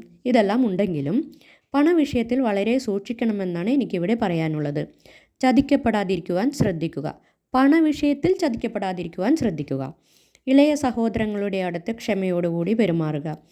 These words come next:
അല്ലെങ്കിൽ അത് കലഹത്തിനും സങ്കടങ്ങൾക്കും കാരണമാകും.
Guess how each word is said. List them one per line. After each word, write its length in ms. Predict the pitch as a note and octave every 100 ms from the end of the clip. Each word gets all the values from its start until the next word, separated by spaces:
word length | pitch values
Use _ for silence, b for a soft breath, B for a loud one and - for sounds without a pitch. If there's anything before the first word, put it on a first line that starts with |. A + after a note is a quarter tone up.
| b b -
അല്ലെങ്കിൽ 420 | A3+ G#3+ G3+ B3+ G3
അത് 160 | F#3+
കലഹത്തിനും 680 | G3 F#3 F#3 F3 F3+ G3+ D4
സങ്കടങ്ങൾക്കും 840 | A#3 G#3 G#3+ G#3 F#3+ E3+ E3 B3+ E4
കാരണമാകും. 760 | G3+ E3+ E3 D#3 D3 D3 -